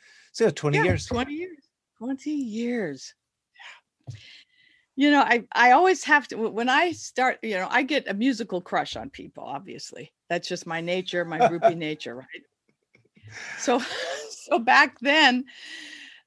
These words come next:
Speaker 2: I was able to just meet people I was crazy about and interview them.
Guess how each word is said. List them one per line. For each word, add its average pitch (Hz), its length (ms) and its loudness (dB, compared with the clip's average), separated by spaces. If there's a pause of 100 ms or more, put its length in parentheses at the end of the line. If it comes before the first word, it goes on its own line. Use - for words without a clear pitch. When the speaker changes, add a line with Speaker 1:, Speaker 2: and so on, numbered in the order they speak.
(640)
Speaker 2:
I 240 120 8
was 254 260 0
able 220 260 2
to 247 140 -6
just 262 280 -6
meet 294 280 -2
people 254 300 -4
I 214 140 0
was 196 160 -8
crazy 311 340 -2
about 185 360 0
and 220 140 -6
interview 226 380 -6
them. 156 240 -16